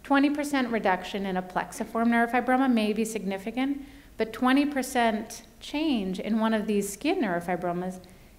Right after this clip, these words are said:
is that meaningful to a patient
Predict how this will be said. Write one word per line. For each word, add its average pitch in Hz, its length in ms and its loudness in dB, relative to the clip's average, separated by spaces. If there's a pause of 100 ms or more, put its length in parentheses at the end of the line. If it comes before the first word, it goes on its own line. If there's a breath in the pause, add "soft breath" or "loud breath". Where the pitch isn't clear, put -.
(300 loud breath)
is 226 120 0
that 269 520 0
meaningful 233 1040 4
to 233 120 -2
a 208 100 6
patient 208 600 -4